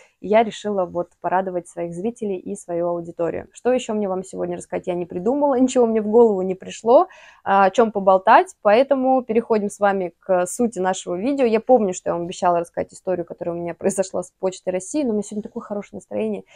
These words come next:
И мне так не хочется его омрачать себе этой историей, поэтому как-нибудь в другом ролике, может быть, в следующем я вам расскажу этот зашквар.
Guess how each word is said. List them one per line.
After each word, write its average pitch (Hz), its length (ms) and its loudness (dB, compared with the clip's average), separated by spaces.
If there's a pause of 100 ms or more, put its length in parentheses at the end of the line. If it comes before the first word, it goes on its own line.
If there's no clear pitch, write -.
(160)
И 254 60 2
мне 285 100 6
так 359 220 6
не 285 80 0
хочется 262 440 -2
его 202 240 4
омрачать 214 460 2
себе 185 240 -2
этой 180 160 -6
историей, 277 320 0
поэтому 196 320 -2
как-нибудь 196 380 -8
в - 20 -14
другом 185 320 -2
ролике, 254 340 -2
может 185 200 -6
быть, 175 120 -12
в - 20 -18
следующем 214 460 -6
я 185 160 0
вам 185 140 -4
расскажу 185 360 -4
этот 170 240 -8
зашквар. 202 500 0